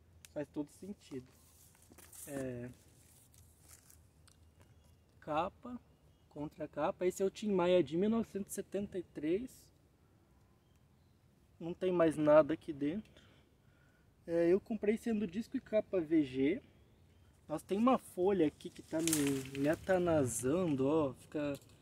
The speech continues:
encostando aqui em mim. É, disco e capa V G, né? Deixa eu mostrar o disco pra vocês. Nossa, o disco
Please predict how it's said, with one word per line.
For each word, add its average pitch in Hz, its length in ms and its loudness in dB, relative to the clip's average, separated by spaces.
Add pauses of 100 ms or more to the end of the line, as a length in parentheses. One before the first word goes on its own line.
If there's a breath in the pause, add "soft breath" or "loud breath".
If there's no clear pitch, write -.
(200)
encostando 175 600 -2
aqui 180 200 -4
em 185 60 -2
mim. 156 180 -4 (960 soft breath)
É, 147 640 4
disco 190 240 -10
e - 20 -8
capa - 320 -4
V 311 220 2
G, 226 300 -2
né? 226 400 0 (160)
Deixa 160 200 -10
eu 175 60 -6
mostrar 160 340 -6
o 151 60 0
disco - 320 -8
pra 294 100 -10
vocês. 196 800 -8 (3250)
Nossa, 202 320 -6
o 175 40 -4
disco 185 240 -12